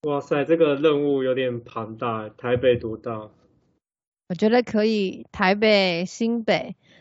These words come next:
Speaker 2: 就要看你是去哪边，就是不是他最后跑去宜兰。
Speaker 1: 没有，如果我们两个真的就是超火红的话，就会，我们不是就可以在那个I G或F B不定期的打卡，然后猜猜大家，诶，现在真心在哪里，温暖在哪里？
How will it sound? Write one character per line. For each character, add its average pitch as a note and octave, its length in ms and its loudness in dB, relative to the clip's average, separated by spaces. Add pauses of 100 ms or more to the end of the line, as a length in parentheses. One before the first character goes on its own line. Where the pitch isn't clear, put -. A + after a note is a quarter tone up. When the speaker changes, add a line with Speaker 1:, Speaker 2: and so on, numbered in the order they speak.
(140)
Speaker 2:
就 E4+ 100 4
要 F#4 80 6
看 F#4+ 220 0
你 G#3+ 100 0
是 A#3+ 140 -6
去 B3+ 160 -2
哪 E3+ 180 -4
边， - 320 -12
就 B3+ 140 0
是 C#4 160 -4
不 C4 80 -2
是 C4 120 -6
他 C4+ 160 -4
最 C#4 120 2
后 C4+ 40 2
跑 G3+ 120 -2
去 F#3 100 -8
宜 F3 220 -10
兰。 E3 260 -12 (1200)
Speaker 1:
没 D3+ 80 4
有， F#3+ 140 6
如 G#3 140 4
果 G3+ 100 8
我 E3+ 60 6
们 D#3+ 120 6
两 C#3+ 200 2
个 C3+ 160 4
真 D#3 120 4
的 D3+ 240 4
就 C#3+ 140 -2
是 D3 200 2
超 C#3+ 280 2
火 C3 200 4
红 B2 180 0
的 A#2+ 120 0
话， C#3 200 2 (340)
就 D3 180 0
会， D#3+ 140 8
我 D3 140 -2
们 C3 160 -10
不 C3+ 100 -10
是 D#3 180 -2
就 D#3+ 140 -2
可 D#3 80 -2
以 C#3+ 80 -2
在 D3 200 -4
那 C3+ 140 -6
个 A#2+ 280 -2
I C3 260 -2
G B2+ 180 -8
或 C3 120 -2
F B2+ 180 -2
B B2+ 180 -4
不 B2+ 200 -8
定 D3 240 0
期 C3 140 -2
的 B2 100 4
打 A#2+ 240 -2
卡， A#2+ 140 -2
然 A#2+ 100 -2
后 C3 80 -2
猜 C3 160 0
猜 B2 240 0
大 C3 240 0
家， A#2+ 340 -2 (380)
诶， E3 240 0 (140)
现 D3+ 140 0
在 D3+ 80 0
真 D3+ 200 2
心 C#3 120 -4
在 C#3 120 0
哪 B2 140 0
里， A#2+ 120 -2
温 B2+ 160 0
暖 B2 100 0
在 A#2+ 120 0
哪 A2+ 200 -6
里？ G#2+ 220 -14